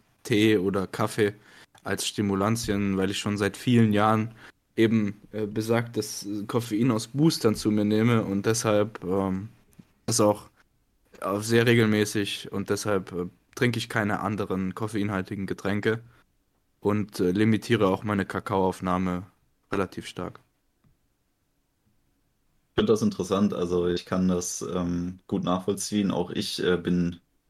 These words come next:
Speaker 2: zeitweilig, äh, in die Falle des Booster-Konsums getreten.
Speaker 1: <laughs>
Speaker 2: Äh, habe dann den, den Übergang gefunden dazu, gar keine Booster mehr zu konsumieren,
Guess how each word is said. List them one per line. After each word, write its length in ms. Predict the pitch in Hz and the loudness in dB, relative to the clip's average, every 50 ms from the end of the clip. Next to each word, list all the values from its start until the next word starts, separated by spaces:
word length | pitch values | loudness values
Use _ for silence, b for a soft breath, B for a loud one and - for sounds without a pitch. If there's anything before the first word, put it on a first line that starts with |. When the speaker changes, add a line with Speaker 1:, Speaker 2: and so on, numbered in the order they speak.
| _ _ _ | _ _ _
Speaker 2:
zeitweilig, 880 | - - 92 101 104 - 92 87 87 92 90 92 92 92 90 - - - - | -2 2 4 4 4 4 4 4 4 4 4 4 2 2 0 -4 -8 -12 -8
äh, 380 | - 87 87 87 90 90 85 87 - _ _ _ _ _ _ _ _ _ _ - | -4 -2 -2 -2 -2 -2 -4 -6 -10 _ _ _ _ _ _ _ _ _ _ -4
in 140 | 92 92 | -2 0
die 80 | 92 90 | 0 0
Falle 400 | 92 - - 92 95 101 98 92 | -2 -2 0 0 2 2 2 2
des 160 | 92 87 - | 0 -2 -4
Booster-Konsums 840 | - 107 113 - - - - - - 90 90 90 95 95 92 92 - | -2 -4 -4 -2 -2 -2 -2 -2 -2 -2 -2 -2 -2 -2 -2 -2 -4
getreten. 640 | - 90 - - 95 92 92 92 98 101 104 104 - _ | -8 -8 -6 -2 0 0 0 0 2 0 0 0 -2 _
Speaker 1:
<laughs> 40 | _ _ _ _ _ _ _ _ _ _ _ _ _ _ _ _ _ _ _ _ _ _ _ _ _ _ _ _ _ _ _ _ _ _ _ - | _ _ _ _ _ _ _ _ _ _ _ _ _ _ _ _ _ _ _ _ _ _ _ _ _ _ _ _ _ _ _ _ _ _ _ -4
Speaker 2:
Äh, 280 | 247 - 90 87 87 87 - - 98 98 | 0 0 2 2 0 -2 -4 -4 -4 0
habe 160 | 95 95 98 | 0 0 2
dann 280 | - 98 95 95 95 | 4 4 4 6 6
den, 400 | 92 92 90 95 92 90 87 - | 4 4 4 4 4 2 0 0
den 340 | - 98 95 92 92 92 92 | 2 4 6 6 6 6 6
Übergang 560 | 92 - 85 101 120 117 110 98 98 95 95 | 4 4 2 2 4 6 6 6 6 4 2
gefunden 480 | 95 98 95 - - 107 107 101 98 98 | 2 -2 -2 0 2 4 4 4 4 2
dazu, 320 | 98 92 92 - - 98 | 2 2 2 0 -4 0
gar 160 | 92 101 101 113 | 2 2 2 4
keine 240 | - 143 139 139 | 4 2 2 2
Booster 380 | 123 127 135 143 139 - 123 120 | 0 0 -2 -4 -2 0 0 2
mehr 180 | 117 117 120 117 | 2 0 -2 -2
zu 140 | - 117 | -4 -6
konsumieren, 800 | - - 113 107 107 107 104 104 107 113 117 117 123 120 123 131 | -2 0 0 2 2 2 4 4 4 2 2 2 0 -2 -4 -6